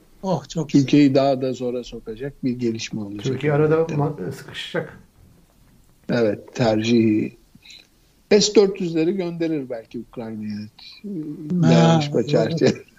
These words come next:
Speaker 1: Doğru. Niye aldık ki onları?
Speaker 3: Pakette duruyorlar.
Speaker 1: Evet.
Speaker 2: Suriye'ye işgal harekatına izin için aldık hocam. İki buçuk milyar doları.
Speaker 1: Eh, teröristlere karşı aldık herhalde. Teröristlerin var ya, füzeleri, uluslararası,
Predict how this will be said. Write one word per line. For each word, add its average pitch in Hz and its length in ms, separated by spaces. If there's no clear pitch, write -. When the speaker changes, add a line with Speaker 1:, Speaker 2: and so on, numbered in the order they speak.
Speaker 1:
Doğru. 143 320
Niye 165 120
aldık 175 340
ki 147 120
onları? 139 280
Speaker 3:
Pakette 147 460
duruyorlar. 156 300
Speaker 1:
Evet. 143 100
Speaker 2:
Suriye'ye 175 640
işgal 175 460
harekatına 143 880
izin 139 300
için 117 180
aldık 107 380
hocam. 107 280
İki 127 260
buçuk - 260
milyar 110 420
doları. 104 400
Speaker 1:
Eh, 196 60
teröristlere 185 640
karşı 156 300
aldık 135 320
herhalde. 127 280
Teröristlerin 160 520
var 185 200
ya, 160 240
füzeleri, 160 540
uluslararası, 160 760